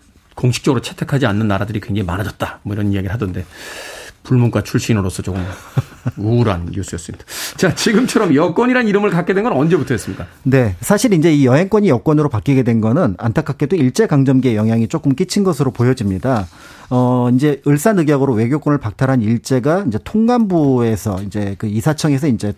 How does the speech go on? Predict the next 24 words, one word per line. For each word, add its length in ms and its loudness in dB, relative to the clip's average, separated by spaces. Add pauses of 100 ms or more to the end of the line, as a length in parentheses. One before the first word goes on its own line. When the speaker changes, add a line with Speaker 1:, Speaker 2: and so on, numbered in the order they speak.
(120)
Speaker 2:
그 280 -4
여권을 400 0
발급을 420 -2
하게 180 0
되는데요. 600 -2
이때 220 -2
한국인 640 0
외국 300 0
여권 300 -2
규칙이라는 580 0
것을 300 -2
만들게 440 0
되면서 540 -2 (360)
여권이라는 720 2
이름이 260 0
쓰이게 580 0
됩니다. 520 0 (320)
실제로 320 0
일본 260 2
같은 280 0
경우는 260 2
천팔백칠십팔 760 -2
년 160 4
이후로, 460 2